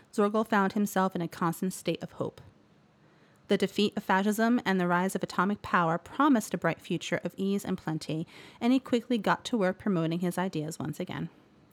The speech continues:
Antletropa attracted interest from numerous politicians and industrialists,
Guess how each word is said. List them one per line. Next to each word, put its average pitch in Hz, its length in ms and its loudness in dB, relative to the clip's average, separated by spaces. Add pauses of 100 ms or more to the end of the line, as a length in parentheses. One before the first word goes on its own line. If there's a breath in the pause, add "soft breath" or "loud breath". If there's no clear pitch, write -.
(880 soft breath)
Antletropa 208 720 2
attracted - 840 0
interest 254 480 -2
from 202 180 2
numerous 285 380 4
politicians 214 720 0
and 208 140 -2
industrialists, 165 960 0